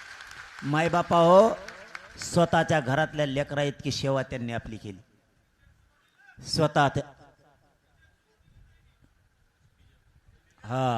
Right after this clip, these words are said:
हा, डिझेल, हा. एक जण तर सांगत होता, ते म्हणला, "आम्ही चपात्याचं पीठ कालिलं, पाणी किती टाकावंच कळाना आपल्या पोरायला. ते पातळ झालं की घट करायला जायचं, एकदमच घट व्हायचं,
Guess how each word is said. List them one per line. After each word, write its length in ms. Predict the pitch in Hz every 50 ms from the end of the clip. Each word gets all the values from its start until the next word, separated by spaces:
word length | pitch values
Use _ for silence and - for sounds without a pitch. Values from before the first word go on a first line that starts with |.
| 107 101 95 90 82
हा, 280 | 82 87 87 85 85 87 87
डिझेल, 280 | 95 98 92 95 98 101 -
हा. 340 | 104 113 113 107 95 87 85 - _ - - _ _ _ _ _ _ _ _ _ -
एक 180 | 123 135 131
जण 240 | 127 123 147 135 135
तर 60 | 147
सांगत 360 | 135 - 143 143 147 147 123
होता, 200 | 123 123 143 147
ते 160 | 156 - 147 135
म्हणला, 300 | 135 139 139 135 139 143
"आम्ही 400 | 135 135 139 147 156 165 165 - - - -
चपात्याचं 440 | 135 - 135 127 101 135 120 131 120
पीठ 200 | - - 127 - - - - - - - - - - _ _ _ _ _ _ _ _ _ _ _ _ _ _ _ _ _ _ _ _ _ _ -
कालिलं, 360 | 160 156 139 127 113 101 98 - _ _ _ _ _ _ _ _ _ _ _ _ _ _ _ _ _ _ _ _
पाणी 220 | - 151 147 147 139
किती 240 | - 147 107 147 -
टाकावंच 420 | - 139 135 - 160 156 147 -
कळाना 340 | - 139 127 117 110 98 87 - - _ _ _ _ _ _ _ _ - - _ _ _ _ -
आपल्या 320 | 131 143 - - 156 143
पोरायला. 460 | 131 - 156 143 127 117 110 101 92 87 - - _ _ _ _ _ _ _ _ _ _ _ _ _ _ _ _ _ _ _ _ _ _ _ _ _ _ - _ _ _ _ _ _ _ _ _ _ -
ते 60 | 160
पातळ 440 | - - 175 165 - - 185 165 151
झालं 240 | 135 139 143 156
की 100 | 156 151
घट 240 | 135 110 131 131 -
करायला 320 | - 151 147 147 147 147 143
जायचं, 260 | 151 147 143 - 143
एकदमच 460 | 143 143 135 131 151 147 151 139 117
घट 200 | - 170 143 -
व्हायचं, 300 | 123 117 120 - -